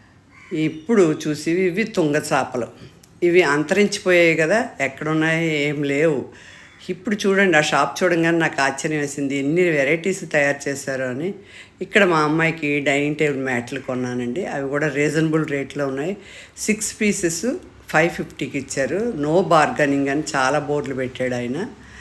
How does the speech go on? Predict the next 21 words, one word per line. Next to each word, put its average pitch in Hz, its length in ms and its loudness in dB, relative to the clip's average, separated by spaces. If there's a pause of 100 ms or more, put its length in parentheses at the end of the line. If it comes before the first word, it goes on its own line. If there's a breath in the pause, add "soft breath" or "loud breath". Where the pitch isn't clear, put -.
(400 loud breath)
నేను 175 240 6
బార్గెనింగ్ 143 680 2
చేయకుండానే 143 520 -2
సిక్స్ 147 340 -6
హండ్రెడ్ 151 380 0
చెప్పి 170 260 -2
ఫైవ్ 233 260 2
ఫిఫ్టీకి 214 420 -4
ఆయనే 151 300 4
ఇచ్చేశారు. 123 640 -4 (720 loud breath)
బాగున్నాయి 139 540 4
అవి 123 200 -2
కూడాను. 135 500 -2 (2000 soft breath)
ఇవన్నీ 190 380 4
కూడా, 202 440 2
ఇవన్నీ 220 580 4
ఉపయోగపడేవేనండి, 139 1160 0
మంచి 127 340 -4
మంచి 131 160 -4
చేపలు 120 540 -6
అన్నీ. 104 340 -8